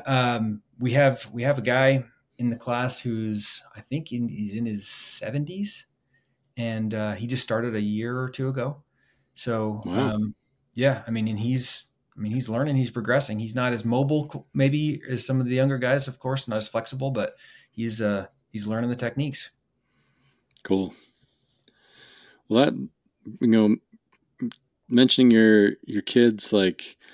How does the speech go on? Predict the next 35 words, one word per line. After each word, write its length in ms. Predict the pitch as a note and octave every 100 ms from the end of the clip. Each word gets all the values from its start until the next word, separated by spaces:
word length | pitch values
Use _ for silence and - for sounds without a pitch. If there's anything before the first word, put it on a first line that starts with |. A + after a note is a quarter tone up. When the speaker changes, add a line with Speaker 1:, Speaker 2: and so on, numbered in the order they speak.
| - - - - - - _
Speaker 2:
I 60 | -
think 200 | - C#3
that's 500 | B2+ B2+ - - - - - - _ _ _ _ - -
a, 440 | A2 A2 G#2+ G2+ G2+
a, 60 | -
a 20 |
good 520 | G#2 A#2 A#2 A2+ G#2 - _
impetus 680 | A#2 - - G2+ F#2+ - - - _ _ _ _ -
to 120 | G#2+
keep 320 | - G#2 -
learning 600 | G2+ G2 F#2 F#2 F#2 - -
as 200 | G2 F#2+
you 60 | G2
get 160 | G2 F#2+
older. 520 | F#2 F2+ F2+ F2+ - _ _ _ _ _ _ -
Uh, 260 | A2 G2 -
it's 180 | G2 -
kind 240 | - B2
of 120 | A2
a, 420 | A2 G2 F#2 F2+ - _ _ -
a 60 |
second 380 | - - - F#2
chance 560 | - G#2 F#2 - - - _ _ -
to, 460 | G#2 F#2 F2+ - - _ _ _ _ _
to 120 | -
learn 260 | G#2 G#2 G2
some 180 | - F#2+
things 340 | G#2 G2 F#2
you 260 | G2 F#2 F#2
either, 420 | - G2 F#2+ F#2 - _ - - _ _ - G2
you 120 | G#2
know, 80 | F#2
didn't 220 | G#2 G#2+
get 200 | G#2 G2
to, 180 | G2 F#2+